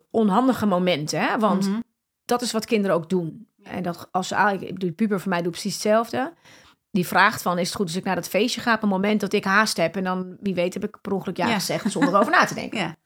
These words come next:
Speaker 1: En soms zeg je juist andersom nee.
Speaker 2: Ja.
Speaker 1: Dus op het moment dat je gewoon de ja zegt, dus je zegt tegen hem, eh, "Ah, ja, je wil lekker op je step. Eh,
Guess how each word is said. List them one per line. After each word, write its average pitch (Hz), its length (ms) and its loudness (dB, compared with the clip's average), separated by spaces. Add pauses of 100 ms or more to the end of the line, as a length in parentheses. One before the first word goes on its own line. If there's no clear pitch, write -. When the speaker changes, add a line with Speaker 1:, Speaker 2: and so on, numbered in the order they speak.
(120)
Speaker 1:
En 233 140 6
soms 269 200 0
zeg 156 160 -2
je 196 100 -6
juist 185 340 0
andersom 170 400 -4
nee. - 220 -12 (100)
Speaker 2:
Ja. 190 220 -4
Speaker 1:
Dus 233 180 4
op - 60 -6
het 233 100 0
moment 247 220 6
dat 330 120 0
je 285 60 2
gewoon 254 400 4
de 196 240 0
ja 247 340 6
zegt, 202 260 2
dus 233 140 -2
je 220 100 -2
zegt 214 260 0
tegen 196 400 0
hem, 190 320 -2
eh, 185 340 -2
"Ah, 180 300 2 (140)
ja, 214 280 0
je 180 120 -4
wil 208 80 2
lekker 214 220 0
op - 120 -6
je - 60 -8
step. - 500 0 (180)
Eh, 175 380 -4